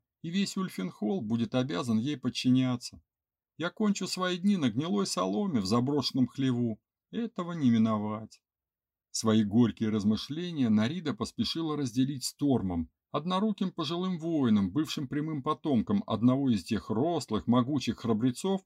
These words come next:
что некогда составляли дружину первого Веймара, покорителя пустоши, Веймара, основавшего Ульфенхолл. Правда,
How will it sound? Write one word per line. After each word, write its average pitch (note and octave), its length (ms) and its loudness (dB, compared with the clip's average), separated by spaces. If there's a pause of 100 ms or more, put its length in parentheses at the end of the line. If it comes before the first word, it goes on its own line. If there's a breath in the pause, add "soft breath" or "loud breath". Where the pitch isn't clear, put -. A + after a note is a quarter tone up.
(140)
что - 220 -4
некогда A#2+ 440 -2
составляли B2 640 0
дружину A2 520 0
первого B2 460 2
Веймара, A2 640 2 (300)
покорителя C#3 580 -2
пустоши, G2+ 640 -6 (400)
Веймара, D3 680 0 (240)
основавшего F3+ 640 -2
Ульфенхолл. B2 800 -2 (800)
Правда, F3 600 -4